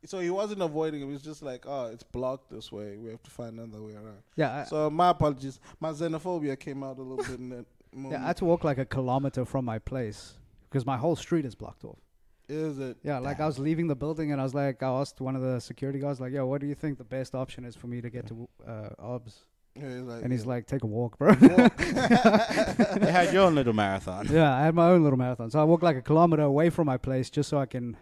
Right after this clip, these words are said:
Speaker 2: get to an Uber.
Speaker 1: Is this, is this, th-, are we in the end portion of the marathon or the, the beginning
Speaker 3: Oh.
Speaker 1: portion?
Speaker 2: Beginning point, 'cause they're running towards my place.
Speaker 3: Yeah, they're going to Greenpoint near the
Speaker 2: Yeah,
Speaker 3: stadium.
Speaker 2: the twenty-five mile mark or twenty-five kilometer mark is,
Speaker 1: Oh,
Speaker 2: like,
Speaker 1: the
Speaker 2: here.
Speaker 1: Greenpoint is the, the,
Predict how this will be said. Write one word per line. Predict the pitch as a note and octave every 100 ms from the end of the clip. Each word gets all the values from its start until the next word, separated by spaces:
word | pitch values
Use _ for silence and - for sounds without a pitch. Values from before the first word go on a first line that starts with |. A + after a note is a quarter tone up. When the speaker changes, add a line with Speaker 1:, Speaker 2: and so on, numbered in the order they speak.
| -
Speaker 2:
get | - C3+
to | - C3
an | A2+
Uber. | C#3
Speaker 1:
Is | E3+ G#3 G#3+
this, | F#3+
is | F3+
this, | A3+ - -
th-, | D#3 -
are | F3+
we | F#3+ A#3
in | G3 F#3+
the | D#3+ D3 A#2+ _ _ -
end | F3+ G3+ F#3+
portion | G#3 G3+ - F#3+
of | G3 F#3
the |
marathon | F3+ F#3 F#3 F#3 F#3 F3+
or | D3
the, | C3 B2+ B2+ B2 - _
the | C3+
beginning | A2+ G2 F#2 C3+ A2+
Speaker 3:
Oh. |
Speaker 1:
portion? | A#2+ A2 C#3+
Speaker 2:
Beginning | C3 D3 D3
point, | C3+ A#2+
'cause | -
they're | C3
running | B2+ C#3 C3
towards | B2 A#2+ B2+ A#2
my | A2 A2+
place. | - C#2+ - _ _ -
Speaker 3:
Yeah, | F#2+
they're | G#2+ G#2+
going | B2+ C3 B2
to | B2 A2+ A2 G2 - -
Greenpoint | B2+ B2 - F#2 F#2 F#2+ - _ -
near | A2+
the | A2
Speaker 2:
Yeah, | A#2+
Speaker 3:
stadium. | A2+ G2
Speaker 2:
the |
twenty-five | F2+ D#3+ D#3 - D3 C#3 A#2+
mile | B2 B2+ B2+ A#2+ A#2+
mark | A#2 A#2 -
or | -
twenty-five | - B2+ B2+ A#2+
kilometer | - A2+ A2+
mark | G#2+ A2 -
is, |
Speaker 1:
Oh, | C3 C#3 D3 D3+
Speaker 2:
like, | C3
Speaker 1:
the |
Speaker 2:
here. | A#2
Speaker 1:
Greenpoint | A2+ D#3+ E3 D3+ C3
is | B2
the, | A#2
the, | A2